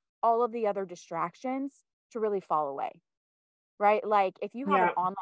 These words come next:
Speaker 1: business, just one example, you know, creating a graphic in Canva is not an income producing activity, right?
Speaker 2: <laughs>
Speaker 1: That's not what you should be
Speaker 2: Yeah.
Speaker 1: doing with your clients. So just understanding what those activities are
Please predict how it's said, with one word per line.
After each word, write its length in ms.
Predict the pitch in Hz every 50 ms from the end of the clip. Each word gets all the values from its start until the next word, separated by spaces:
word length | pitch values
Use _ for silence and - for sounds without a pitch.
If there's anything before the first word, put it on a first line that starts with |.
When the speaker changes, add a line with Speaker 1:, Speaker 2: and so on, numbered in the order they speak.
| 180 _ _
Speaker 1:
business, 380 | 180 165 _ 175 160 165 170 _ -
just 200 | 196 196 - 208
one 200 | 196 196 185 180
example, 640 | 175 160 170 175 175 180 - 160 156 147 151 - _ _ _ _ _ _ _ _ _ _ _ _ _
you 60 | 226
know, 120 | 220 220 -
creating 720 | - - 214 220 220 226 247 269 302 294 285 269 269 269 _ _ _ _ _ _ _ -
a 100 | 202 185
graphic 580 | - 190 180 180 185 196 - - 240 247 - -
in 120 | 202 196
Canva 540 | - - 196 185 190 202 214 233 254 269 285 _ _ _ _ _ _ -
is 160 | 262 220 220
not 340 | 226 208 202 247 269 247 -
an 80 | 226 208
income 320 | - 208 202 190 - 196 180
producing 420 | 180 170 170 180 _ - 160 160
activity, 560 | 139 - _ _ - 175 - - - - _ _ _ _ _ _ _ _ - 233 - _ - 220 -
right? 200 | 202 214 - 190
Speaker 2:
<laughs> 0 |
Speaker 1:
That's 240 | 240 247 220 -
not 280 | 233 208 202 190 190 202 233 233 202 - - _
what 120 | 185 -
you 120 | 190 202
should 180 | 190 - 190 175
be 100 | 175 175
Speaker 2:
Yeah. 240 | 208 175 165 160 147
Speaker 1:
doing 40 | 135
with 120 | 127 - _
your 80 | _ _ _ _
clients. 360 | _ _ _ _ _ _ _
So 100 | - 262
just 160 | 226 254 247 _ -
understanding 920 | 220 240 - 330 330 - - _ 196 170 175 180 196 220 233 233 247 262 - _ _ _ _ _ _
what 280 | 196 196 208 208 - -
those 560 | 180 175 196 190 185 185 180 190 - - _ _ _ _ _ _ _ _ _ _ _ -
activities 600 | 185 202 - - 226 190 190 175 190 180 165 - _
are 440 | 170 160 160 160 165 214 247 285